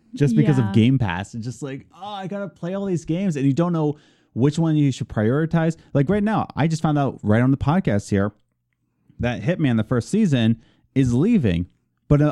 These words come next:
Speaker 1: also wanna play, uh, I, I still wanna play all of the Walking Deads, and I don't wanna rush
Speaker 2: Mm-hmm.
Speaker 1: to play a game.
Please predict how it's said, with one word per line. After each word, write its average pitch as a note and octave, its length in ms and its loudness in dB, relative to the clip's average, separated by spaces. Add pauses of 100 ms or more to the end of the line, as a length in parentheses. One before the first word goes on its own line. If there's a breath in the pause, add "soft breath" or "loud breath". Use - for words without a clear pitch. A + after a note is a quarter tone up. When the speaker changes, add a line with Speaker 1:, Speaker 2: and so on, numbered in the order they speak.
Speaker 1:
also A3 300 0
wanna D3 260 2
play, G#2+ 600 2 (420 loud breath)
uh, G#2+ 400 0
I, A#2+ 200 0
I C3 80 0
still G#3 160 0
wanna G3 160 0
play D3 180 0
all C3 260 -2
of A2+ 100 -2
the A#2 120 0
Walking A2 360 0
Deads, F3 480 -2 (600 soft breath)
and F3 180 0
I G#3 80 0
don't C#4 160 2
wanna D4+ 180 0
rush A#2 800 -2 (160)
Speaker 2:
Mm-hmm. B3+ 260 2
Speaker 1:
to D#3+ 180 4
play C#3+ 320 -2
a A2+ 60 0
game. F#2 440 2